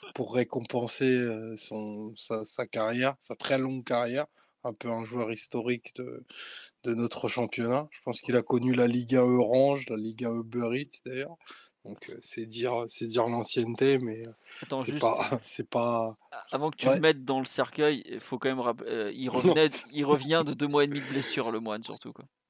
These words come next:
Speaker 2: Ah.
Speaker 1: Ouais, il s'est, il s'était fait le mollet, il s'était fait le mollet apparemment, et,
Speaker 2: Ouais.
Speaker 1: et bon, ça se voit qu'il était pas, il est pas hyper compétitif, quoi.
Speaker 2: Il
Speaker 1: Mais
Speaker 2: a
Speaker 1: on s-, on le salue quand même, ce jeune.
Speaker 2: Ah, euh,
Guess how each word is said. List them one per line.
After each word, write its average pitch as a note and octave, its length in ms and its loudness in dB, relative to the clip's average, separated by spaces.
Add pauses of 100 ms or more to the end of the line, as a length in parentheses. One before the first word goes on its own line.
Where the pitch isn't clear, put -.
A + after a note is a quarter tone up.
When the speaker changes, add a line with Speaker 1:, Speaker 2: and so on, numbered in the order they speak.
(180)
Speaker 2:
Ah. A#2+ 120 2
Speaker 1:
Ouais, D3+ 220 8
il C#3 100 4
s'est, C3 240 4
il B2 100 8
s'était B2+ 360 4
fait - 180 4
le B2+ 100 8
mollet, B2+ 640 6
il A#2 60 -6
s'était - 260 -6
fait - 160 -4
le A2+ 60 -2
mollet A#2+ 280 4
apparemment, A#2 760 2
et, A2 40 -6 (640)
Speaker 2:
Ouais. D3+ 100 -16 (160)
Speaker 1:
et A#2 80 0
bon, B2 180 4
ça A#2+ 180 4
se A#2+ 100 -2
voit C3 180 6
qu'il A#2 260 -4
était A2+ 220 -4
pas, A2+ 360 -6
il G#2+ 140 -10
est A2+ 80 -6
pas A#2+ 160 -2
hyper A2+ 320 -4
compétitif, A#2 680 -6
quoi. - 180 -18 (420)
Speaker 2:
Il A#2 80 -4
Speaker 1:
Mais A#2+ 60 2
Speaker 2:
a A#2 60 4
Speaker 1:
on - 20 4
s-, A2+ 180 -2
on B2+ 140 -4
le A#2 80 -2
salue C3 320 2
quand B2 160 -2
même, A#2+ 160 -2
ce B2 200 -2
jeune. A2+ 300 -4 (260)
Speaker 2:
Ah, A#2+ 200 4
euh, A2+ 500 0